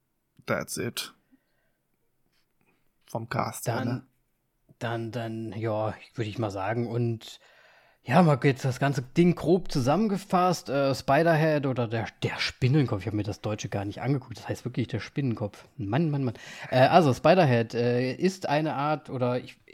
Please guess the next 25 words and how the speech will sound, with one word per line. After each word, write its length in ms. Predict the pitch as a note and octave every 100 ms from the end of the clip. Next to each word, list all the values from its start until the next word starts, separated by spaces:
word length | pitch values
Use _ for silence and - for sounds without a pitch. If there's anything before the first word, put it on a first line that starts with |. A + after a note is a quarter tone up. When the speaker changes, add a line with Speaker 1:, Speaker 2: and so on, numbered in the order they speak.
| _
Speaker 2:
ist 220 | - C3 -
die 60 |
Facility, 880 | - C3+ - F3 C4+ B3+ A#3+ A#3 G#3
heißt 240 | F#3+ A3 -
doch 80 | -
Spiderhead, 640 | - G#2+ G#2+ - G#2+ -
ne? 180 | E3 D4
Also, 220 | A#2 A2+ A2+
äh, 500 | A2 A#2 - - - -
der, 460 | A2 A2 G#2+ A2 -
ähm, 380 | A2+ A2 G#2+ A2+ _ _ - _
Abnesti, 640 | A#2+ A#2 A#2 C#3+ - G3 F3+
der 160 | A#2
Chris 320 | A2 - C#3 -
Hemsworth 360 | C3+ - D#3+
sagt 200 | - C3+
das 120 | D3+ A#2+
ja 100 | A2+
sogar 280 | A#2 C3
mal, 260 | A#2+ A#2+ B2+ - - - - - - - -
ähm, 280 | B2+ C3 C3
ist 200 | E3 -
quasi 280 | D3+ D3 C3
Speaker 1:
Ja. 80 |
Speaker 2:
eine, 360 | B2 C3 B2+ B2+